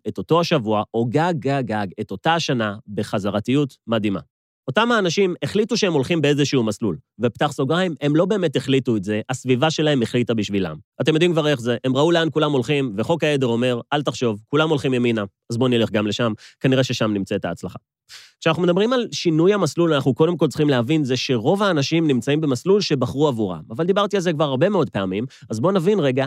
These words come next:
איך משנים את המסלול. הדבר הראשון שאתם צריכים לשאול את עצמכם, ובואו נדמיין עכשיו שאתם ממש נמצאים במסלול, אתם הולכים במדבר, ויש לכם כמה מסלולים שמובילים למקומות שונים.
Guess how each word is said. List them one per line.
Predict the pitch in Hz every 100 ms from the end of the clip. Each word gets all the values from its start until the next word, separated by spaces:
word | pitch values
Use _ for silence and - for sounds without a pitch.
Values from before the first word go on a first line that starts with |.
| -
איך | 107 135
משנים | 131 101 95
את | 95
המסלול. | 113 135 196 143 - - - -
הדבר | 147 190
הראשון | 277 233 226
שאתם | 208 180
צריכים | 151 147 185 165
לשאול | 123 160 139
את | 113
עצמכם, | - 98 90 80 98 -
ובואו | 101 113 185
נדמיין | 220 185 143 127
עכשיו | - 123
שאתם | 107 104 107
ממש | 110 170
נמצאים | 185 139 135 113
במסלול, | 98 - 165 147
אתם | - 104
הולכים | 98 180 202
במדבר, | 208 160 98 95 101 _ _
ויש | 139 147
לכם | 175 170
כמה | 127 170 196 220
מסלולים | 190 170 139 104 98
שמובילים | 143 139 127 143 175
למקומות | 143 117 110 113
שונים. | 170 226 120